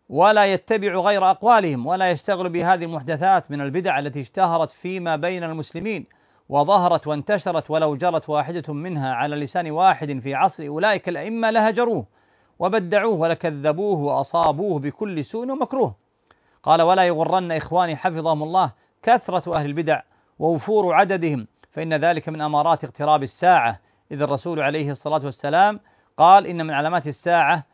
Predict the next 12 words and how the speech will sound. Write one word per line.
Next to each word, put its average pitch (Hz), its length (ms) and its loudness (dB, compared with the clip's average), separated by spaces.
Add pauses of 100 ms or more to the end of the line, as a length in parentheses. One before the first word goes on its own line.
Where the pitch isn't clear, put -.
(220)
واقترابها 160 1300 2
أن 175 80 0
يقل 170 400 -2
العلم 156 560 -2
ويكثر 160 580 0
الجهل، 143 560 -2 (380)
والعلم 165 420 -2
هو 160 160 -4
السنة 185 540 -6 (360)
والجهل 160 560 -2
هو 165 220 -2
البدعة، 165 440 -2